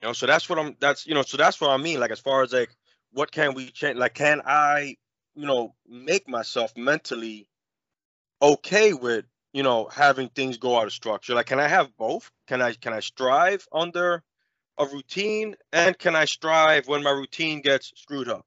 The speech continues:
You know, can I strive alone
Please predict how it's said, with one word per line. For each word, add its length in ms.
You 80
know, 140
can 140
I 80
strive 840
alone 680